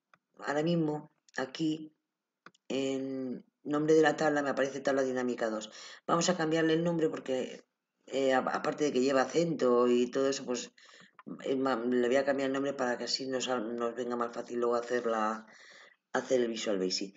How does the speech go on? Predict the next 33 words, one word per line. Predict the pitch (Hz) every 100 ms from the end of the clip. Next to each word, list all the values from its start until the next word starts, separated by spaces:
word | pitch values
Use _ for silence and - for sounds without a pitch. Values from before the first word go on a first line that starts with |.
| - - -
Le | 123
voy |
a |
poner | 123 113 110
prueba. | - 151 185 214 - - _ _ - - - _ _ _ _ - - - _ _ - _ 135 - _ _ _ _ _ - _ _ - - _
Y | - 190
para | 170 143
que | 131
me | 127
acepte | 123 160 180 185
el | 180
cambio | 180 185
le | 175
tengo | 160 151
que | 147
dar | 147
al | 135 127
intro | 151 - 143
o | 127
al | 113
enter, | 107 113 117
¿vale? | 143 175
Le | 170
tengo | 135 131 123
que |
confirmar | 135 131 139 160 175
con | - 131
un | 135 110
intro. | 107 117 143 - _ _ _ _ - _ _ _ 127
Bueno, | 123 -
pues | 120 120
ya | 139 139 -
sé | - 156 156 156